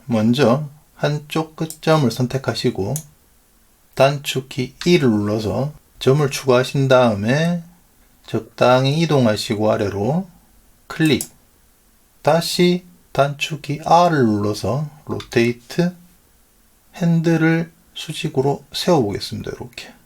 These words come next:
클릭. 다음에는 단축키 Alt S로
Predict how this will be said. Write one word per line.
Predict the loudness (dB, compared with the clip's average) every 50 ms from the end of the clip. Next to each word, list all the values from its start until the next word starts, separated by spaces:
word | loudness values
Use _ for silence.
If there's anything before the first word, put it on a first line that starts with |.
| _ _ _ _ _ _
클릭. | -14 -8 -6 -4 -4 -4 -6 -8 -14 -16 _ _ _ _ _ _ _ _ _ _ _ _ _ _ _ _ _ _ _ _ _ _ _ _ _ _ _ _ _ _ _ 0
다음에는 | 2 4 4 4 4 2 0 0 0 -2 -2 -2 -2 -4 -6 -8 _ 0
단축키 | 2 2 2 2 -2 -4 -8 -12 -12 -12 -6 -2 -2 -2 -2 -2 -4 0
Alt | 2 4 4 4 2 -2 -6 -2 0
S로 | 2 2 2 0 -2 -8 -6 -6 -4 -4 -4 -4 -6